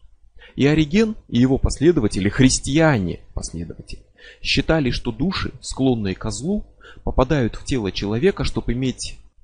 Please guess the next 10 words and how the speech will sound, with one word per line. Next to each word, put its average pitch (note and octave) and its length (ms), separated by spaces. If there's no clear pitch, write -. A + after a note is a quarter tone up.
разум B2+ 480
человеческий E3+ 760
и F#3+ 240
шанс E3 340
исправиться. G#2 560
То - 100
есть A#2+ 120
человек D#3+ 320
может B2 320
одуматься, B2 800